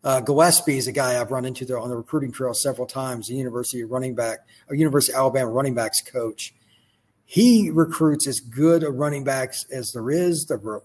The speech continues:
very well coached. If he wants a kid, that's another sign. So if getting that gives you some recruiting cachet, and it also allows you something that is very, very important, and that's the ability to say, "We just beat Nick Saban. We just beat,"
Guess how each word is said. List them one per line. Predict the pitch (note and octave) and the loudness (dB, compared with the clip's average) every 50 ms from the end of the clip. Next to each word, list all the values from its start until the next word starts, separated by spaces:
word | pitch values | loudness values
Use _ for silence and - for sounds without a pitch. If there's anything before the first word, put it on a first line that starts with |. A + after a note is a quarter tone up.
| _ - | _ -4
very | B2+ A#2 A2+ | -2 -2 -2
well | G#2+ A2 G#2+ G#2+ - | -4 -6 -6 -8 -12
coached. | - - E3 E3+ E3 D#3 D#3 D#3 - - - - - _ _ _ _ _ _ _ _ _ _ _ _ _ _ _ _ _ | -8 0 2 4 4 4 2 -2 -6 -6 -8 -12 -14 _ _ _ _ _ _ _ _ _ _ _ _ _ _ _ _ _
If | - D3+ - - | -2 -2 -2 0
he | - G#3 B3+ C#4+ | 2 4 4 6
wants | C#4+ C4+ C4+ C4+ C4+ - | 6 4 2 2 2 0
a | C4 | -2
kid, | - - B3 C4+ C4 A3 | -2 0 -2 0 2 2
that's | G#3+ F#3+ - | 2 2 2
another | D#3 D3 C#3+ C#3+ C3+ A#2 A2+ G#2 | 0 0 0 0 0 0 2 2
sign. | - - - - - - - - _ _ _ _ _ _ _ _ | 2 2 0 -4 -10 -16 -18 -18 _ _ _ _ _ _ _ _
So | - - F3 D#3+ D#3 C#3+ - | 0 4 6 6 6 4 2
if | - D#3+ D3+ D3+ B2+ | -2 -4 -4 -4 0
getting | C#3+ G#3+ A#3+ A#3+ G3 E3+ | 2 2 4 4 4 2
that | D#3+ - B2 | 2 0 0
gives | D#3 D#3+ D#3+ D#3+ | 0 0 0 -2
you | D#3 | -4
some | - - B2+ B2+ | -4 -4 -4 -6
recruiting | A#2+ A2+ - - E3+ D3+ C3+ A2+ | -8 -10 -4 -4 -2 -2 -2 -4
cachet, | - D3+ C#3 B2 - - C3 A#2+ - - - _ _ _ _ _ _ _ | -2 -2 -2 0 -2 -4 -4 -6 -8 -12 -18 _ _ _ _ _ _ _
and | - A#2+ B2+ | -8 -8 -6
it | B2+ | -6
also | - - F#3 A3 G#3+ - - G3 F3+ | 0 4 6 6 6 6 6 6 4
allows | D#3+ D3 C3+ C3+ C#3 C#3+ C#3 C#3+ C#3 A#2 B2+ | 4 4 2 0 0 0 2 0 0 0 -2
you | C3+ C3 | -4 -2
something | - - C#3+ B2 A2+ C3+ C3 C3 B2 | -2 -2 -2 -4 -4 -6 -6 -6 -6
that | B2+ B2 A#2 - - | -6 -6 -8 -6 -8
is | C#3 A2+ | -8 -8
very, | - - D3+ D3 D3 B2+ | -4 -2 -2 0 0 0
very | B2+ C#3+ C#3 C3+ | 0 -2 0 -2
important, | B2+ A#2 - - C#3 C#3+ C3 B2 B2 B2+ A#2+ - - _ _ _ _ _ _ _ _ _ | -2 -4 -6 -4 -2 -2 -2 -4 -6 -8 -8 -8 -10 _ _ _ _ _ _ _ _ _
and | C#3+ C#3 | -2 0
that's | D#3+ G3 F#3+ - - | 2 4 4 4 4
the | E3 D#3 C#3 | 4 4 2
ability | A2+ C3 D3 C#3 C#3+ C3 C3 B2 | 2 2 0 0 0 0 0 0
to | B2 | 0
say, | - - C#3 C3 | 2 2 2 0
"We | A#2 C3 C3+ | 0 -2 -2
just | B2+ C3+ - - | -2 -2 -4 -4
beat | - C#3 C3 - | -6 -8 -8 -6
Nick | C#3+ C#3+ C3+ - | -6 -6 -2 0
Saban. | - - C#3+ B2+ A#2+ A2 - - - _ _ _ _ _ _ _ _ _ | 2 2 2 2 0 -2 -4 -10 -18 _ _ _ _ _ _ _ _ _
We | C#3 D3 | -4 0
just | C#3 D3 - - | 2 2 2 2
beat," | - D3+ C#3 - | 0 -2 -2 -2